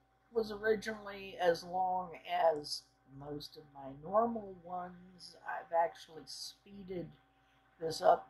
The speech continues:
just a tad for the moving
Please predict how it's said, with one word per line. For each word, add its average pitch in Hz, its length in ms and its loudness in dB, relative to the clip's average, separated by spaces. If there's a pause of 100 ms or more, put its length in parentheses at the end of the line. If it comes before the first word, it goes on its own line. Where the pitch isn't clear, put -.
(140)
just 285 960 8
a - 220 -20
tad 131 420 -4 (480)
for 131 300 -8 (100)
the 131 560 -20
moving 170 320 -10